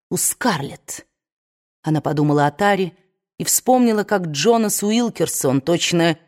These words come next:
гремучая змея, возник у парадного крыльца, и решила ухватиться за последнюю соломинку,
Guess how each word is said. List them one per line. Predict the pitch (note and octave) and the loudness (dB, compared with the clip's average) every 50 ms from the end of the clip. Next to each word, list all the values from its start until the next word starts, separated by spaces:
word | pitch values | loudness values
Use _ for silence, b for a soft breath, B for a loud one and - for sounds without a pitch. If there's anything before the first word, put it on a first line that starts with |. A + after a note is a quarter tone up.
| _ _ _ - | _ _ _ -6
гремучая | D#3+ D3 F3+ F3+ G3 G3 G#3+ A3 B3 B3 - - - A#3 G#3+ G#3+ | -2 0 2 4 4 4 4 4 4 2 0 0 2 2 2 2
змея, | F3+ F#3+ G#3+ G#3+ G#3+ G#3 F#3+ A#3 A3 G3 D3+ - - _ _ _ _ _ _ _ _ - | 2 2 2 2 2 2 4 4 4 4 2 0 -2 _ _ _ _ _ _ _ _ -8
возник | C#3 C#3 D#3+ D#3 C#3+ C3 E3 D#3+ D3 - | -2 0 2 2 2 2 0 0 0 -2
у | D3+ C3+ | -2 0
парадного | D#3 D3 D3 D3 C#3+ C#3 C#3 D3+ C#3 C#3+ C#3 | 2 2 2 2 0 0 0 -2 -4 -4 -4
крыльца, | - - D3+ D3+ D3 - - - - - - - _ _ _ _ _ _ _ _ _ _ _ _ _ - | -4 -4 -4 -4 -4 -6 -8 -6 -6 -6 -8 -8 _ _ _ _ _ _ _ _ _ _ _ _ _ -4
и | - G#3+ G#3+ | 0 2 2
решила | B3 - - - D#4 D4 | 2 2 2 2 4 4
ухватиться | C#4+ C4 - A#3 A#3 A#3+ B3+ - - C#4+ C#4+ - - A#3 | 2 2 2 2 2 2 2 2 -2 -2 -2 -2 -4 0
за | G#3 B3+ | 0 2
последнюю | - A#3+ A#3+ - C4 B3 A#3+ A3 F#3 G#3+ G3 G3 | 2 2 0 0 -2 -2 -2 0 0 0 0 0
соломинку, | - - G#3 G3+ G#3+ A3 G3 F3 D#3 D3 D3 C#3+ - - - - | 0 2 2 2 2 2 2 2 2 0 0 -2 -6 -14 -18 -18